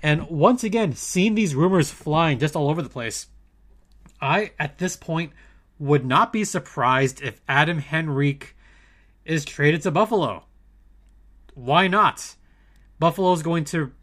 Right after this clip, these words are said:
I guess, retain maybe some contract. There might be some contract retention there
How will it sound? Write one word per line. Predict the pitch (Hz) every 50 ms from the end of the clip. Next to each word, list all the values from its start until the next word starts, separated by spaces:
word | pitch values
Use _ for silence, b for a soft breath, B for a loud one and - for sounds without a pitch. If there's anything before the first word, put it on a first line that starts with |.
| - _ _ _ _ _ _ _
I | - 143 143
guess, | 135 147 143 143 - - -
retain | 156 147 147 143 - - 156 165 165 160 151 143
maybe | 185 254 285 277 269 247
some | - - 240 226 -
contract. | - 208 214 214 233 220 180 -
There | 214 196
might | 220 247 247
be | 247 226 202
some | - 208 180
contract | - - - 175 185 156 - 190 170 -
retention | 175 165 - - - 160 151 139 - 160 151 147
there | 147 151 156 156 147 147